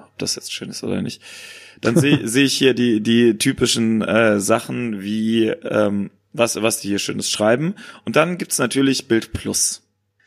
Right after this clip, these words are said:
Speaker 2: Ja, ja, und immer mal wieder die, also es ist meistens so ein bisschen Clickbait, ne? Also dieser, ja, oder, keine Ahnung, es sind auf jeden Fall,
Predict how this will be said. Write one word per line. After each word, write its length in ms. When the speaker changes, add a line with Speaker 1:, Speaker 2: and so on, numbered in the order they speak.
Speaker 2:
Ja, 100
ja, 160
und 280
immer 180
mal 100
wieder 120
die, 300
also 160
es 140
ist 160
meistens 380
so 60
ein 60
bisschen 160
Clickbait, 460
ne? 140
Also 360
dieser, 760
ja, 220
oder, 320
keine 200
Ahnung, 380
es 80
sind 120
auf 120
jeden 100
Fall, 380